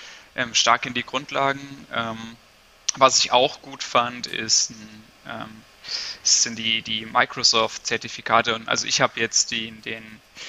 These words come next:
Microsoft Data Scientisten gemacht. Ich glaub, das ist D P einhundert oder so heißt das. Und das fand ich auch, auch gut und anschaulich erklärt. Und die gleichen Sachen gibt's ja dann auch von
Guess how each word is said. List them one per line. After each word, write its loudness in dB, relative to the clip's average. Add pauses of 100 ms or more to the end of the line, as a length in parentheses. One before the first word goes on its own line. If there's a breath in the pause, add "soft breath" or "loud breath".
(280 loud breath)
Microsoft 0
Data 0
Scientisten 0
gemacht. -10
Ich -6
glaub, -8 (240)
das -6
ist -2 (100)
D 2
P -2
einhundert 0
oder -2
so -4
heißt 4
das. 2
Und -8
das 2
fand 4
ich -2
auch, 2 (160)
auch -4
gut -12
und -6
anschaulich 0
erklärt. 2
Und -14
die -10
gleichen 2
Sachen -4
gibt's -8
ja -6
dann -10
auch -6
von -8